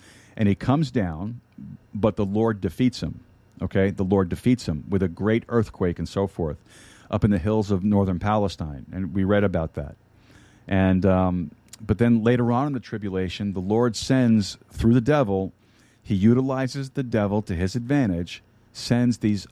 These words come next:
unclean spirits out to gather the kings of the world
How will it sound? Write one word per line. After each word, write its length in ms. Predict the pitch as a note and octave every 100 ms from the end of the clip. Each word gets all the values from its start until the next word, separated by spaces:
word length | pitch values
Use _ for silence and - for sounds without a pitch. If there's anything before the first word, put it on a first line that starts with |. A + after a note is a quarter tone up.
| -
unclean 460 | A2+ C3+ - C3
spirits 480 | A#2+ - B2 B2 G#2+
out 320 | F#2 F2+ F2
to 100 | -
gather 440 | F2+ E2 G2 A#2 A2+
the 100 | G2+
kings 380 | - A#2 A#2+ A2
of 100 | F2+
the 80 |
world 560 | F2 A#2 A#2 F#2 F2